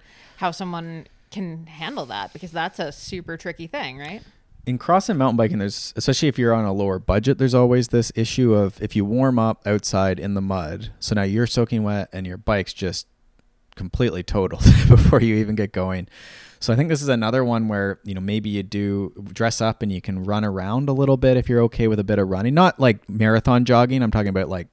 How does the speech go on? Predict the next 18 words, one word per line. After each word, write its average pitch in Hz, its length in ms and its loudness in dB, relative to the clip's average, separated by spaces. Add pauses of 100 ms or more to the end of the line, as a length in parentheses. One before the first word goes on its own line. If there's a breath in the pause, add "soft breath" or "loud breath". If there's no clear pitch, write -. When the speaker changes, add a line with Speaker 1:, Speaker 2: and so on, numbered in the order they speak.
Speaker 2:
stamping 101 420 -2
your 90 80 -2
feet 95 340 -4
and 95 140 -4
maybe, 90 240 -6
like, 87 260 -10 (360 soft breath)
hiking 107 320 0
the 98 80 -4
course 101 560 0
and 92 100 -4
maybe 95 220 -4
a - 20 -2
couple - 240 -2
strides 98 760 0
or 98 80 2
something 98 360 -4
like 95 220 -12
that. 95 280 -8